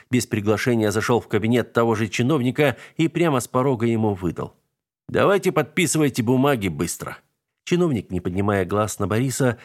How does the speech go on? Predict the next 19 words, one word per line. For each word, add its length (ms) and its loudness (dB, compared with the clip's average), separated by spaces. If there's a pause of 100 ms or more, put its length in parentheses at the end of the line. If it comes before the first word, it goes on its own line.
(180)
протянул 440 0
ему 300 0
пачку 400 -4
документов. 720 -4 (260)
Борис 360 0
вновь 400 -2
помахал 420 2
рукой 340 0
и 160 -4
покинул 460 -2
кабинет. 560 -8 (460)
По 100 2
заручке 460 -2
Павла 520 2
Звягинцев 600 -2
связался 500 0
с 60 -6
дядей 320 -2
Мишей, 480 0